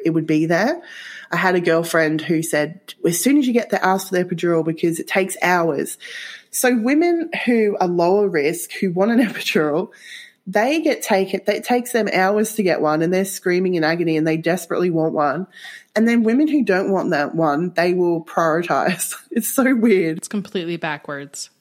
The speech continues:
Speaker 1: It is. And it, and it's the same, like, when women want a cesarean here in Australia, if you go public, you can't have one unless you've had a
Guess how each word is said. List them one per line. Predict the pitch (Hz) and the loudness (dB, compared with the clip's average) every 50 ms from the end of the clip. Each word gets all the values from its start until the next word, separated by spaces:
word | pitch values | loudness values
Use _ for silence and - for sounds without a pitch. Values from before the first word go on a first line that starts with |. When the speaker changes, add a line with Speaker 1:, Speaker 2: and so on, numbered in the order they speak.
| _ _ _ _ _ _ _ - - _ | _ _ _ _ _ _ _ -16 -16 _
Speaker 1:
It | - 226 202 | -2 0 2
is. | 190 185 175 165 156 156 156 - - - | 2 2 2 0 0 -2 -4 -6 -6 -4
And | 165 170 | -2 -2
it, | 165 - - | -4 -4 -4
and | - 185 180 | -2 -2 -2
it's | 180 - | -2 -4
the | 214 | -4
same, | 220 - 262 262 220 175 165 | -4 -2 -2 0 0 0 0
like, | 165 170 165 - - | 0 0 -2 -4 -4
when | 165 180 170 160 156 | -2 -2 0 0 2
women | 156 156 160 170 196 208 | 2 2 2 2 2 2
want | 214 220 220 | 2 0 0
a | |
cesarean | 214 - 208 180 185 170 165 180 196 190 175 175 | 0 0 -2 0 0 0 2 2 2 2 0 0
here | 170 156 | 0 0
in | 156 151 | 0 -2
Australia, | 151 151 - - 147 151 147 151 147 139 151 160 - - - - - - - - - - - - _ _ | -4 -4 -4 -4 -4 -2 -2 -2 -2 -2 -4 -6 -8 -16 -20 -20 -20 -20 -20 -20 -20 -20 -20 -20 _ _
if | - 185 - - | -4 -2 0 0
you | 196 180 | 0 2
go | 196 165 165 170 | 2 2 2 0
public, | - - - 277 262 226 196 156 147 - - - - - _ _ _ | -2 -2 0 0 2 2 0 0 0 -2 -6 -10 -18 -20 _ _ _
you | - 165 185 180 | -4 -4 -4 -4
can't | - - - 196 196 196 - | -4 -2 0 0 0 0 0
have | - 196 180 180 | 0 0 0 2
one | 175 160 156 | 0 0 2
unless | 156 156 156 156 - | 2 2 0 0 -4
you've | 170 160 | -6 -4
had | - 165 156 156 | -2 -2 0 0
a | 151 151 156 156 156 | 0 0 -2 -2 -4